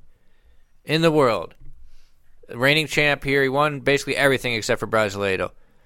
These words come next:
Unbelievable. He passed Leandro Lo's guard in, in, in the final. I mean, he won the Spider Invitational, won a hundred K there, won, uh, Euros, Pans. Also in there, you got Leandro Lo, six-time world champ. See if Leandro can turn it back around. A big, uh,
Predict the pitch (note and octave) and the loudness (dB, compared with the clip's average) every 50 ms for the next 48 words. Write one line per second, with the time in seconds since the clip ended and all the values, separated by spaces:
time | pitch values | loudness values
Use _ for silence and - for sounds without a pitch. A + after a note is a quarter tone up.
0 | - _ - - G#2+ G#2 G2+ A2+ A#2+ B2+ C3 C3 B2+ A2+ - - A#2 A2 G#2 - | -20 _ -6 -4 -4 -2 0 2 2 2 2 2 2 0 0 0 0 0 0 -2
1 | - A2 G#2+ G#2+ G2+ G#2 G2 G2+ F#2+ F#2+ - - B2+ B2+ C#3+ D3 D3 D3+ D3 C#3+ | -2 -2 -2 -2 -2 -2 -2 -2 -2 -2 -2 0 0 2 2 2 2 0 -4 -6
2 | C3+ - - C3 C3+ C3 C3 - A#2 C3+ C3+ A#2+ - C#3 C#3 C3+ C3+ C3+ C3+ C3+ | -10 -8 -8 -8 -6 -6 -6 -6 -6 -4 -4 -2 0 2 2 2 2 2 2 2
3 | C3 B2+ G#2+ G2 G2 F#2+ F#2+ F#2+ G2 G#2+ G#2+ G#2+ G#2 G2 F#2+ - _ _ _ - | 2 2 0 -2 -4 -6 -6 -4 -2 0 0 0 -2 -4 -6 -12 _ _ _ -14
4 | - - - - A#2 C3 D3 D3+ D3+ D3+ D3 D3 C#3 D3 C#3+ D3 C3+ - - C#3+ | -12 -12 -2 2 2 4 4 4 2 0 0 -2 0 0 0 0 0 0 -2 -2
5 | B2+ B2 A2+ G#2 A2 A2+ A2 G#2 G2 - B2 A#2 A2+ A2+ A#2+ B2+ C3+ C#3 C#3 C#3 | 0 0 0 0 0 0 -2 -4 -4 -2 0 2 2 4 4 4 4 4 2 0
6 | C3 A#2+ - - - - - - _ _ _ _ _ - A2 G#2 G2 F#2+ F2+ F2 | -2 -4 -6 -14 -20 -20 -20 -20 _ _ _ _ _ -10 -6 -6 -6 -4 -6 -8
7 | - G#2 G2+ F#2 F#2 G#2 A2 B2 C3 C3+ C3+ C3 C3 B2 - - B2+ B2+ B2+ B2+ | -4 -2 -2 -2 0 0 0 2 2 2 2 2 0 -2 -2 -4 -4 -2 0 0
8 | B2 B2 A#2+ - - - - - - _ _ _ - - - - - - - D3 | -2 -4 -6 -10 -16 -20 -20 -20 -20 _ _ _ -14 -12 -12 -12 -8 0 2 2
9 | G#3+ G#3+ - D#3 B2+ A#2+ G#2+ G2+ G2+ G#2+ B2 B2 A#2+ B2+ C3 C#3 C#3+ C3+ B2+ C3 | 2 2 2 0 0 0 0 0 0 2 2 2 2 2 2 0 0 0 0 2
10 | D3 D3+ C3 A#2 - - C3 B2 - - B2+ A#2 A2+ A2 A2 G#2+ G2+ - - B2 | 2 4 2 2 0 -2 -4 -4 -2 0 0 0 2 2 0 -2 -2 -2 0 0
11 | B2 C#3+ D#3 - - - - - - A#2 A2+ G#2+ G#2 A2 A#2 A2+ A#2 A#2+ A#2 A#2+ | 2 2 2 0 -2 -10 -14 -8 -2 0 0 0 2 0 0 0 0 0 0 -2
12 | A2 - A2 - B2 A#2+ B2 A#2 A2 A2+ A2+ A2+ - A2 A2+ B2 C3 C#3 C#3+ C#3+ | -2 -4 -6 -4 -2 -2 0 0 0 0 0 0 0 -2 0 2 2 2 0 0
13 | C#3 - - _ _ _ - - _ _ _ _ _ - - - - - - - | -4 -12 -20 _ _ _ -20 -20 _ _ _ _ _ -20 -20 -20 -20 -20 -20 -20
14 | - - - - - A2 G2+ G#2+ C3 C3+ D3 D3+ D#3 C#3+ D3 C#3+ C#3+ C#3+ C#3 C#3 | -20 -20 -16 -8 -6 -6 -2 2 2 4 4 4 2 2 2 2 2 2 0 0
15 | C3+ C3 | -2 -4